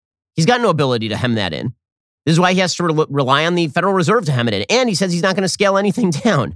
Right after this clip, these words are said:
I mean, it's amazing. "I'm not gonna scale back any of my spending plans. Also, inflation isn't my fault." Okay, and then there's covid. So remember, this president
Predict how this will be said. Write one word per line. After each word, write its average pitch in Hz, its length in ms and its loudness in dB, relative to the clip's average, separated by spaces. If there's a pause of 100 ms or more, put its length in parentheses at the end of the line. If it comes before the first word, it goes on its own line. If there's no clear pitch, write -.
(140)
I - 40 -20 (100)
mean, 180 80 0
it's 175 80 2
amazing. 202 380 0
"I'm 123 80 -4
not 185 120 0
gonna 220 140 -2
scale 202 180 0
back 175 180 -2
any 190 120 0
of 214 40 2
my 190 80 2
spending 123 320 -2
plans. 82 360 -8 (300)
Also, 208 240 2
inflation 156 380 -2
isn't 151 160 -4
my 127 120 -2
fault." 95 300 -4 (640)
Okay, 180 200 2
and 190 100 2
then 240 80 4
there's 214 160 -2
covid. 277 300 -2 (380)
So 196 120 0
remember, 233 200 2
this 202 160 -8
president 190 460 -2